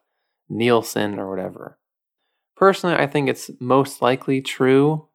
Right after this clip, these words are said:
that these are the ratings or something like this.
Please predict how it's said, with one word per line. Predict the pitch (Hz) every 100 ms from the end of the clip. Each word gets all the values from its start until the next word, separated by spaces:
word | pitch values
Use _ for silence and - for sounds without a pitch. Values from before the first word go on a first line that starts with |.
| _
that | 110
these | 127 117
are | 117 113 113
the | 110
ratings | 107 107 110 117 120
or | -
something | - 117 113 110
like | 110 110
this. | 117 110 -